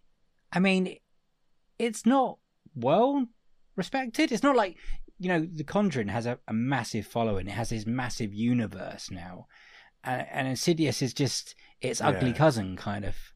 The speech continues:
Speaker 1: thing, right? And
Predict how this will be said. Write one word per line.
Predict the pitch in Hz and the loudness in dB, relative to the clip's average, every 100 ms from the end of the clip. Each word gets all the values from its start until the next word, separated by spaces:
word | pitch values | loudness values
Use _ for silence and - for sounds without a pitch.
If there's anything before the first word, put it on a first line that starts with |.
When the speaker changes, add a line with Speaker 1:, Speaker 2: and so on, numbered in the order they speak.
| - - - - - | -18 -2 -2 0 0
Speaker 1:
thing, | - 90 90 | 0 -2 0
right? | 101 143 180 - _ _ - - _ _ - | 2 2 2 -8 _ _ -20 -20 _ _ -2
And | 117 113 107 | 2 2 0